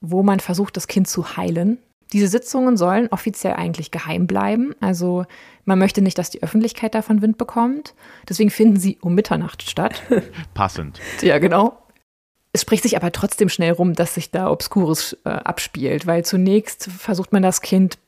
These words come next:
Speaker 1: in Annas, ja, Zelle zu heilen. Also man bringt die Kleine dann in der, mitten in der Nacht in diese Zelle im Rathaus.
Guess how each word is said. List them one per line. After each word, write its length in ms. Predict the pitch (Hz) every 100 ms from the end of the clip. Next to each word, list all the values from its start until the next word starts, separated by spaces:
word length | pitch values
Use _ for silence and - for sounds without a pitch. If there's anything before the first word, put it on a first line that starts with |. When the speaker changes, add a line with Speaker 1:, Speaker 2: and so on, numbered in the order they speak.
| -
Speaker 1:
in 220 | 170 -
Annas, 540 | 180 175 175 170 - - _ _
ja, 220 | 170 165 156
Zelle 340 | - 175 214
zu 240 | 226 233 202
heilen. 220 | 202 214
Also 100 | 180
man 120 | 175
bringt 180 | 175 180
die 60 | 180
Kleine 280 | 190 180
dann 140 | 175 170
in 160 | 170
der, 280 | 170 170 170 -
mitten 240 | 202 208
in 100 | 180
der 140 | 180
Nacht 280 | 175 185 -
in 60 | 180
diese 240 | 160 151
Zelle 420 | - 190 202 226
im 120 | 202 165
Rathaus. 680 | 180 196 - 226 240 -